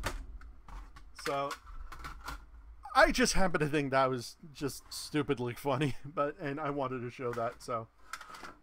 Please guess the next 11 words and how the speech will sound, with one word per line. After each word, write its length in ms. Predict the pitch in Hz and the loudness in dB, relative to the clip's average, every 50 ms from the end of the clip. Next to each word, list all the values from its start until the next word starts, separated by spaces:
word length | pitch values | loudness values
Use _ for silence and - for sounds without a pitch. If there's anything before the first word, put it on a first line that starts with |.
| - - - - - - - - | -20 -20 -20 -20 -20 -12 -6 -6
Okay, 300 | 185 185 - 165 135 - - - - - - - - - - | -4 0 2 0 0 0 -4 -16 -20 -20 -20 -20 -18 -14 -10
now 320 | 156 156 185 202 220 220 | -4 0 2 4 4 4
we're 220 | 208 185 190 185 185 | 2 4 2 2 2
moving 300 | 170 175 165 170 160 165 | 2 0 0 0 -2 -2
on 280 | 165 165 147 147 143 139 | 0 0 0 0 0 -2
to 260 | - - 147 135 135 | -6 -6 -6 -6 -6
the 180 | 127 131 143 - - | -6 -6 -8 -6 -6
actual 340 | 147 131 131 - 147 131 | -6 -6 -4 -6 -6 -6
blaster 400 | 120 113 120 117 113 - - 127 | -4 -4 -4 -4 -4 -6 -10 -14
itself. 500 | 123 - - - - 117 104 - - - - - - - - - - - - - - - - - | -14 -12 -10 -8 -6 -6 -6 -6 -10 -20 -20 -20 -20 -20 -20 -20 -20 -18 -20 -20 -20 -18 -8 -2
Now, 380 | 147 147 143 139 139 139 147 | 0 2 4 4 2 0 -2